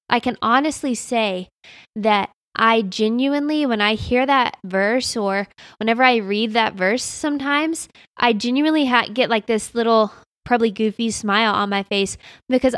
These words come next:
I'm at a point in my life where I really believe that about myself. I truly believe the Bible is for everyone, but it's also just for Jackie. Like, God is speaking that to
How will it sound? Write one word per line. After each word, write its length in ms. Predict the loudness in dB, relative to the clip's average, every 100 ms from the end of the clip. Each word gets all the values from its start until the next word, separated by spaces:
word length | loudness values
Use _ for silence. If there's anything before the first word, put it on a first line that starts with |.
| 0
I'm 220 | 0 2
at 160 | 0 0
a 80 |
point 300 | -2 -2 -2 0
in 80 |
my 160 | 0 0
life 520 | 0 0 0 -4 -8 _ _ _ _
where 420 | -2 2 2 0 -2
I 180 | -2 0
really 400 | 2 2 4 4
believe 580 | 2 0 0 2 0 -2
that 280 | -12 -14 -20 _ _ -6
about 340 | -2 -2 -2
myself. 520 | -6 -10 -8 -8 -8 _ _ _ _
I 160 | 2 2
truly 420 | 0 0 2 2
believe 560 | 2 0 0 0 -2 -4 _ -14 -4
the 60 | 2
Bible 300 | 4 4 2
is 100 | 0
for 100 | -4
everyone, 520 | -2 0 2 2 2
but 120 | 2
it's 160 | 2 2
also 360 | 0 2 2 2
just 480 | 2 2 2 0 -6
for 140 | -6
Jackie. 540 | -2 -2 -2 -8 -14 -14 _ _ -6
Like, 240 | -6 -6 _ _ _ -2
God 260 | 2 4 2
is 180 | -2
speaking 800 | -4 -6 -2 -2 -2 -4 -4 -2
that 360 | 2 2 2 -4 _
to 500 | -6 0 2 2 -2